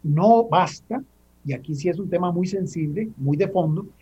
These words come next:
no basta con adjudicarle una computadora a cada quien, que primero habría que ver con qué criterio se va a hacer, eh, si vamos a tener esa conectividad para que las computadoras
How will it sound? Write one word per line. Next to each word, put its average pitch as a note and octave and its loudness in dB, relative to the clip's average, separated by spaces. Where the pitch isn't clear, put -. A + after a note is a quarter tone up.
no D#3 0
basta F3 4
con A3+ 4
adjudicarle D3+ 2
una A3 4
computadora E3 2
a - 0
cada F#3+ 6
quien, A3+ 0
que D#3 -4
primero D3 2
habría G#3+ 8
que G#3 2
ver G#3 2
con D3+ 0
qué F3 -2
criterio F#3 2
se E3+ 2
va E3 6
a E3+ 4
hacer, F3+ 2
eh, D#3 4
si F3+ -2
vamos F3 4
a G3 -2
tener E3+ 0
esa G3 2
conectividad E3+ 2
para F3+ 4
que D3+ 0
las C3 -2
computadoras C3+ 0